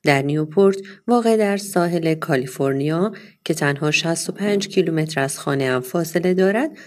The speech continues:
اقامت داشت. در جریان سفر به چین به شکلی خیلی معمولی با هم آشنا شدیم.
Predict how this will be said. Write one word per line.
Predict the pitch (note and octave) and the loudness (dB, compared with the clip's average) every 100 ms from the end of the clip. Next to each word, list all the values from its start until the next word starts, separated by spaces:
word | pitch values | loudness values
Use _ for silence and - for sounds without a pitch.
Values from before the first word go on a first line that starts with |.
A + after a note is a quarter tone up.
| _ _ - | _ _ -4
اقامت | D3 C3+ B2+ C#3+ G#3+ - | -2 -2 -2 -2 -4 -4
داشت. | - - - - - _ _ _ _ - | -8 -10 -12 -14 -20 _ _ _ _ 0
در | A#3 A3 | 4 4
جریان | G3 E3 D#3+ C3+ C3+ | 4 2 2 0 0
سفر | - B2+ - C#3 D3+ | 0 -2 0 2 2
به | F3 | 2
چین | F3+ - B3 B3 - - | 0 0 0 -2 -8 -6
به | D#3+ | -2
شکلی | C#3+ D3+ C#3+ D3 | 0 -2 0 -2
خیلی | D3 - A#3+ E4+ F#4 F4 | -2 -2 2 4 4 4
معمولی | D#4+ D4+ C#4 C#4+ D4+ F#4+ F#4+ - | 2 0 0 2 4 2 -2 2
با | F#3 | 4
هم | E3 D#3 C#3+ - - | 4 2 -2 -6 -4
آشنا | D3+ D3+ E3 D#3 G#3 A#3 | -2 -2 -2 -2 0 -2
شدیم. | - - - | -6 -8 -12